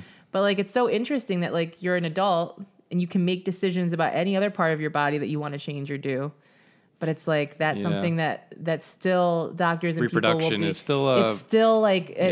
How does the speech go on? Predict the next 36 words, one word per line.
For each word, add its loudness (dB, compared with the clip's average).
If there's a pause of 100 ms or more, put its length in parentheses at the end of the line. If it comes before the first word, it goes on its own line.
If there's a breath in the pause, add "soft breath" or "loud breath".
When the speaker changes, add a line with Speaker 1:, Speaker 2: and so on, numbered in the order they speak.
Speaker 1:
it's 2
like 2
a 0
taboo 2
thing -2
of, -4
like, -2
"Well, 2
you, 2
you're 0
gonna, 0 (280 loud breath)
eventually -2
you'll 2
ch-, -12
you'll 0
grow 2
up 0
and 0
you'll 0
change -2
your 0
mind." 0
And -2
it's -4
like, -2 (240)
but -2
legitimately, -4
some -4
people -2
just -8
know 0
they 0
don't -2
wanna 0
have -4
kids. -8